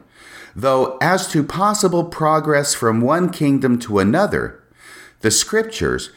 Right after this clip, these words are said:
make no positive affirmation." So you can see he's sort of walking a line here. He's saying we can presume that there is advancement within kingdoms, but as far as advancement from one kingdom to another, he says the scriptures don't say absolutely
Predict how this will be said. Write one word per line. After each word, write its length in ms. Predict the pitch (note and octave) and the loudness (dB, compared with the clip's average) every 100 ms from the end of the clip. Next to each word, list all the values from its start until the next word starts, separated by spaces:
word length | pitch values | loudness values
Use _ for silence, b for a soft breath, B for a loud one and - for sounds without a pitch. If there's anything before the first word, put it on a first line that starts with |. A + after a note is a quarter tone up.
| b b - | b b -2
make 360 | G#2+ A#2 - | 2 2 0
no 540 | A2 A#2+ C#3 D#3+ D#3+ - _ | 2 2 2 2 -2 -12 _
positive 800 | - E3+ F#3+ F#3 G2+ - B1+ C2 - b b b b G2+ | -6 0 0 0 -4 -4 -6 -6 -14 b b b b 0
affirmation." 840 | A2+ A2+ A#2+ A2+ A#2 A#2 - - - b b b | 0 2 2 2 2 0 -6 -10 -18 b b b
So 140 | - D3 | -4 -2
you 100 | D3+ | -2
can 140 | D#3 | -2
see 180 | G3+ F#3+ | 0 0
he's 180 | D3 - | 0 0
sort 160 | D#3 | 0
of 80 | A#2 | 0
walking 400 | A2 A#2+ C3 A#2 | 0 -2 -2 -2
a 60 | G#2 | 0
line 320 | A#2 C#3+ A#2+ | 0 0 -2
here. 260 | E2 G1+ B B - | -4 -8 B B -6
He's 180 | C#3 | -2
saying 240 | F#3 E3 C#3 | 0 2 0
we 80 | B2+ | 0
can 140 | A2+ | 0
presume 360 | G#2 F#2+ C#3+ B2+ | -2 0 0 0
that 120 | G#2+ | 0
there 140 | G2+ | 0
is 100 | F#2+ | 0
advancement 520 | F#2+ A2 A2+ A2 G#2+ | 0 0 0 -2 -4
within 320 | D2+ D#2+ D#3 D3+ | -2 0 0 0
kingdoms, 480 | G#2 D2+ C#2+ F2 - | -2 -2 -4 -6 -4
but 140 | A2 | -2
as 120 | A2 | -2
far 180 | D#3 D3+ | 0 0
as 80 | C3 | 0
advancement 640 | G2+ A2 A#2+ A#2+ B2 A2 B B | 0 2 0 -2 -4 -6 B B
from 200 | - A2 | -2 0
one 160 | A#2+ C3 | 2 0
kingdom 380 | B2+ A#2+ G#2+ F#2+ | 0 0 0 -2
to 160 | G2 | 0
another, 500 | F2+ G2+ B2 D#2+ D#2 B B | 0 0 0 -2 -4 B B
he 140 | - A#2+ | -2 0
says 360 | B2 A#2 A2 | 2 0 0
the 80 | A2 | -4
scriptures 540 | - F#3+ F#3+ E3 D#3 | 0 -2 0 -2 -2
don't 380 | - A2+ A#2+ A#2+ | -2 -2 0 -4
say 440 | - - A2+ A2 - | -6 -2 0 0 0
absolutely 840 | A2 G#2+ A2+ G#2+ A2+ D#2 D2 C#2+ | -2 0 0 0 0 -2 -4 -6